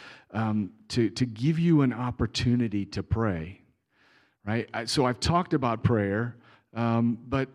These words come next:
but I wanna give you a chance, uh, to pray this morning. A-, and here's what I, uh, here's what I'd like for you to do. I-, if you have a prayer life that is non-existent, you, you don't pray or you don't,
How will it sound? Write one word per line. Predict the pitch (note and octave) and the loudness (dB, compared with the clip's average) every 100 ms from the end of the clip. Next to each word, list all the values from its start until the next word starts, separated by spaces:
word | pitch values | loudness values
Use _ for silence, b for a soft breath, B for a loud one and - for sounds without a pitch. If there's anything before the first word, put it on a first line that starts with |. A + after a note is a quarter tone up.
| - | -10
but | B2+ B2+ | -4 -2
I | |
wanna | A#2+ C3 D3 | 2 4 4
give | B2+ C3+ B2+ | 2 0 2
you | B2 | 2
a | A#2+ | 2
chance, | - B2 A2+ - - - | 0 -2 -2 -6 -10 -10
uh, | A2 G#2+ | -10 -8
to | - A2+ | -4 0
pray | - B2+ B2 | 2 2 0
this | A2 - | -2 -4
morning. | A#2 C3 A2 E2+ E2+ G#2+ _ b b b b b - | 0 0 0 -4 -8 -14 _ b b b b b -6
A-, | D3 | -4
and | E3 D3 | -2 -2
here's | C#3 G#3 G3+ | 0 0 0
what | D#3 C#3+ | 0 -2
I, | |
uh, | B2 - C#3 C3 | -2 -4 -6 0
here's | D3 F#3 | 2 4
what | F3+ | 6
I'd | C#3 | 4
like | C3+ D3 C#3+ | 6 4 4
for | C#3 | 2
you | |
to | A2+ | 2
do. | A2 B2+ A#2 | 4 4 4
I-, | A2 C#3+ - | 4 -2 -4
if | C3+ | -2
you | F3+ | 0
have | G3 | 2
a | D#3 | 2
prayer | - F3 E3 | 4 4 4
life | D3 C#3 C3+ | 2 0 4
that | C3+ | 2
is | A2 | 4
non-existent, | B2+ B2+ B2+ A2 G#2 G#2 - F2+ G2+ | 0 0 0 0 0 -2 -2 -4 2
you, | C3 | 2
you | B2+ B2+ | 2 0
don't | B2+ B2 | 0 0
pray | - B2 A#2+ A#2 A#2 | 0 2 2 2 2
or | A2+ G#2 A#2+ | 2 0 -2
you | A2 A#2 A#2 | -8 -6 -6
don't, | A#2 | -4